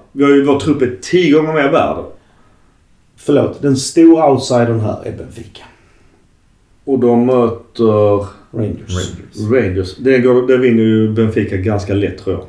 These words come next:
Speaker 2: Benfica sitter alltså på just nu fyra av de mest lovande spelarna i Europa.
Speaker 1: Som är?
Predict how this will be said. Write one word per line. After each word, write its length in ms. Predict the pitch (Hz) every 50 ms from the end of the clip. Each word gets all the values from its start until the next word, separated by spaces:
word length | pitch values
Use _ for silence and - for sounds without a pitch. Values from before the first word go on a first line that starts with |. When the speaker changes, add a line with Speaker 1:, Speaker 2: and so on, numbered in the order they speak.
| -
Speaker 2:
Benfica 480 | 127 135 120 120 151 143 127 - 135 123
sitter 320 | 123 - 147 135 - - 131
alltså 260 | 123 123 120 120 117
på 100 | - 127
just 260 | 127 123 113 - -
nu 100 | 127 117
fyra 460 | 113 - - 127 123 127 131 123 117
av 180 | 117 113 113 110 113
de 300 | 113 110 113 113 117 117 -
mest 400 | - 120 120 120 113 104 - -
lovande 440 | 120 120 120 120 110 110 107 107 107
spelarna 480 | 104 - 113 107 107 107 104 107 113 113
i 40 |
Europa. 280 | 110 - - - - - - - _ _ _ _ _ _ _ _ _ _ _ _ _ -
Speaker 1:
Som 240 | - 113 110 110
är? 200 | 113 107 107 110